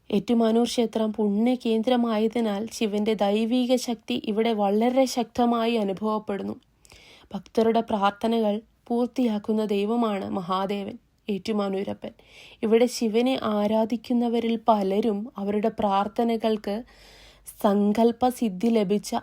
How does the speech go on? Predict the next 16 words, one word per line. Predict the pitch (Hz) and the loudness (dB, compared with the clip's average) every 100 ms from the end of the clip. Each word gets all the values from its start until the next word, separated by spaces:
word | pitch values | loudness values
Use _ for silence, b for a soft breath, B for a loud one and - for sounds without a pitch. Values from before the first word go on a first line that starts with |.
| - | -4
അനുഭവങ്ങൾ | 190 185 185 208 208 202 208 - | -2 -2 0 0 2 0 -2 -4
പലതു | 208 196 220 220 | -2 0 0 0
പങ്കുവച്ചിട്ടുണ്ട്. | 247 226 208 226 202 202 220 202 208 - _ _ B B B B B | 0 2 2 2 0 -4 -6 -6 -8 -14 _ _ B B B B B
ഏറ്റുമാനൂർ | 185 214 214 220 220 | -6 -2 0 2 2
അമ്പലത്തിൽ | 226 208 214 247 240 | 2 2 0 0 0
വരുന്ന | 220 220 | 2 0
ഓരോ | 226 208 214 247 247 | 0 2 2 4 4
ഭക്തർക്കും | 226 220 - 233 254 240 | 2 0 -4 -2 0 2
പറയാൻ | 214 196 208 220 | 2 2 0 0
ഓരോരോ | 196 196 220 240 220 220 | -2 0 0 2 2 2
കഥകളാണുള്ളത്. | 214 208 196 196 214 202 196 196 190 202 | 2 0 0 0 0 0 -4 -6 -6 -4
ഭഗവാൻ | 202 190 190 202 202 208 - | -4 -2 -2 -2 -4 -8 -8
ഏതൊക്കെ | 214 202 208 214 - | -2 0 -2 -2 -2
രീതിയിലാണ് | 226 202 196 226 240 220 220 | -2 -2 -4 -4 -2 -2 -4
അവരുടെ | 208 202 202 208 | -4 -4 -6 -6
ജീവിതത്തിൽ | 196 196 196 214 208 208 | -6 -6 -4 -4 -2 -6